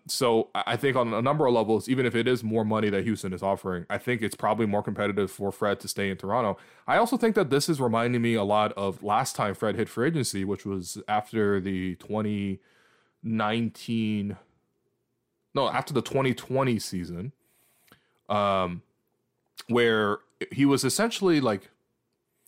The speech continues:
I wouldn't say he was challenged to, to go out in free agency and look for a new deal and, and find what he can. But it, it's, it's, it's similar in tactic, I would say, to, like, the way even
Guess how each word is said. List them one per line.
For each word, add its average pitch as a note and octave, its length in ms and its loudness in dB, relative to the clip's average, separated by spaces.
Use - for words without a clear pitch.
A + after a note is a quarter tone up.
I - 80 -4
wouldn't C#4+ 160 0
say G#3 160 4
he F#3 60 6
was B2 180 2
challenged C3 840 -2
to, A#2 120 0
to G#2+ 180 -2
go A2+ 280 2
out A2 280 2
in G#2+ 120 -6
free A2+ 180 0
agency A2 300 -2
and G2+ 120 -2
look G#2+ 160 -2
for G#2 220 0
a G2 60 -2
new G2 180 -2
deal G2 440 0
and, G2 300 -6
and G#2 160 -6
find G#2 300 0
what G2 80 -2
he F#2 80 -2
can. G2 560 -4
But D3+ 120 4
it, D#3 140 0
it's, C#3 260 -2
it's, - 460 0
it's C3 180 0
similar F#3 440 4
in C3 80 0
tactic, B2+ 420 -2
I A2 60 0
would A2 180 0
say, G#2 540 0
to, A#2+ 160 -2
like, G2 320 -2
the A2 80 -2
way A2+ 440 2
even B2+ 400 0